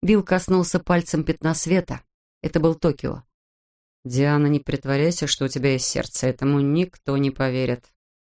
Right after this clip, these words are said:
На мгновение она замолчала. Билл слышал только непрерывный шум работавшей космической станции, звук, к которому он так привык,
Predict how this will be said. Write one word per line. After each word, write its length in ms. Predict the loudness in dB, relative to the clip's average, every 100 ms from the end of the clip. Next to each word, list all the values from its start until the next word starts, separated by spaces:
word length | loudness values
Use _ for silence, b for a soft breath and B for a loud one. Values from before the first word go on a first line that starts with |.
| _ _ _ _ _
На 120 | 2 4
мгновение 680 | 4 2 4 6 6 6
она 180 | 4 2
замолчала. 760 | 2 2 0 0 -2 -2 -6 -14 _ _ _ _
Билл 200 | 2 2
слышал 420 | 2 2 2 2 0
только 480 | 2 0 0 -2 b b -2
непрерывный 580 | 0 2 4 4 2
шум 240 | 2 2 2
работавшей 560 | 2 2 0 0 0
космической 600 | 0 0 2 2 0 -2
станции, 580 | -4 0 0 0 -4 -8 _ _ _
звук, 360 | -2 2 2 2
к 20 |
которому 420 | -2 2 2 4
он 80 | 2
так 240 | 0 -4 -2
привык, 440 | -2 0 0 -4